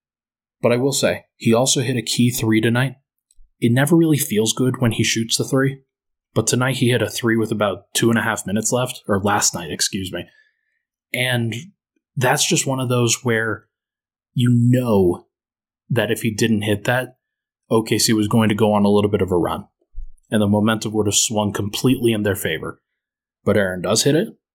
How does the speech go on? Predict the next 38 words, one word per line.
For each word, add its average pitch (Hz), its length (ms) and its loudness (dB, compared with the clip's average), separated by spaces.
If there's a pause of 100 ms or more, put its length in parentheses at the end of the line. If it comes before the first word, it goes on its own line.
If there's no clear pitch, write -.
(420)
and 104 440 -2 (160)
Denver 104 280 -2
wins. - 480 -4 (260)
I - 80 -2
think, - 380 -4
I 120 140 -2 (260)
think 123 140 -4
it 117 80 -2
might 123 280 0
have 135 180 0 (140)
gone 127 240 2
the 123 120 2
other 117 160 2
way 85 260 -6 (200)
had 113 180 -2
he 104 80 0
not. 95 360 -8
So 104 300 -4 (380)
credit 123 360 0
to 117 120 0
him 117 140 0
for 110 120 0
doing 107 340 0
that. 110 320 -2 (540)
Still 131 320 0
has 135 200 0
to 120 80 -10
get 120 140 2
a 120 60 4
little 117 200 2
bit 110 160 -2
better 110 300 0
in 107 80 -2
a 104 80 0
variety 104 480 0
of 101 120 -2
regards, 101 600 0 (720)
but, 107 360 0